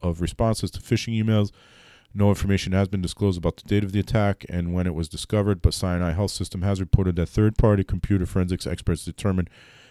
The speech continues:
on October sixteenth, two thousand nineteen, that the compromised accounts contained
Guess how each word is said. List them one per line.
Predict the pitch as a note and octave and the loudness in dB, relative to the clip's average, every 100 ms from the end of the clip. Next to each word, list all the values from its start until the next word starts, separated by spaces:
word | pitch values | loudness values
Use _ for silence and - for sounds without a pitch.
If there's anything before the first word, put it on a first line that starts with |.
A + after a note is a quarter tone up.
| _ - | _ -6
on | E2+ F2+ - | -2 0 0
October | F#2+ - A2+ G2+ | -4 -2 2 2
sixteenth, | - F2+ - A2 - | 2 -2 -2 -2 -2
two | F#2+ | -4
thousand | - E2+ F2 | 0 0 0
nineteen, | F2 E2+ - A2 | -4 -4 -2 -2
that | G2 E2 | -2 -4
the | - | -6
compromised | G2+ F#2 F#2 F#2 F2 - - _ _ _ _ _ _ _ _ _ - | -4 -2 0 0 0 -2 -8 _ _ _ _ _ _ _ _ _ -10
accounts | G#2 - B2 A#2 | -2 4 6 6
contained | - G2 G#2+ F#2 | 2 0 2 0